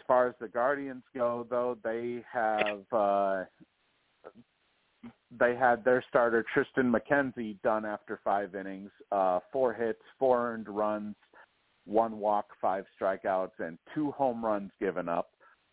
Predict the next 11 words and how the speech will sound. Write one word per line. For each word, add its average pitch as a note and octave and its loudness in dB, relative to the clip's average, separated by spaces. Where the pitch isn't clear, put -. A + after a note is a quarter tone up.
Uh, F2+ 4
now A2+ 4
they A2 2
have G#2+ 2
Sam G#2+ 0
Hentges A2+ 0
in G2 -2
the G2+ 2
game, F#2+ 6
uh, F2+ 8
currently A#2 -2